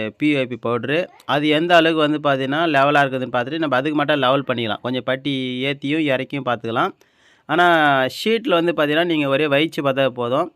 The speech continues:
அதே மாதிரி ரெண்டாவது கோடு பட்டி பார்த்தீங்கன்னா, வேற லெவலான ஃபினிஷிங் கிடைக்கும். இந்த மாதிரி நம்ம பட்டி பார்க்கறதுக்கான தகவல் வந்து பார்த்தா, நிறைய நம்ம சேனல்ல வீடியோ வந்து போட்டிருக்கோம்.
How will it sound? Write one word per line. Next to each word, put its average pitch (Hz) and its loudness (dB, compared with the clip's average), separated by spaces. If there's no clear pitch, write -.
அதே 151 2
மாதிரி 165 6
ரெண்டாவது 156 4
கோடு 139 0
பட்டி 135 -2
பார்த்தீங்கன்னா, 131 -2
வேற 135 4
லெவலான 131 2
ஃபினிஷிங் 120 -8
கிடைக்கும். 110 -6
இந்த 160 4
மாதிரி 180 8
நம்ம 156 6
பட்டி 151 4
பார்க்கறதுக்கான 147 2
தகவல் 143 0
வந்து 139 -2
பார்த்தா, 135 2
நிறைய 135 2
நம்ம 127 -2
சேனல்ல 127 -2
வீடியோ 123 0
வந்து 120 -6
போட்டிருக்கோம். 117 -2